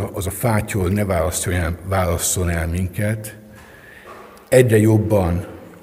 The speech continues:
tudjuk az Urat szemlélni, és az ő dicsőségét egyre jobban megismerni, és ennek a megismerésnek a folyamán formálódunk át.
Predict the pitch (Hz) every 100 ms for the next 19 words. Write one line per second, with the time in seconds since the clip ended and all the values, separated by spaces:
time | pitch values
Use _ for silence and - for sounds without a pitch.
0 | - - - - - _ _ - - -
1 | _ _ - 113 95 92 85 110 101 101
2 | 87 - - - - - - _ - -
3 | - - _ - - - - - - 113
4 | 92 92 101 98 107 120 135 - - -
5 | - - - _ - _ - 90 85 -
6 | 123 110 101 - 101 90 - 95 82 87
7 | 85 - - 101 92 92 95 90 92 98
8 | 92 95 - 104 92 101 117 123 - -
9 | - - - - _ _ _ 98 - -
10 | 107 98 - 95 120 135 113 - 104 98
11 | 90 - 98 101 92 90 - - 117 92
12 | 90 87 85 85 - - - - - -
13 | 120 110 104 90 90 85 85 87 85 101
14 | 76 82 -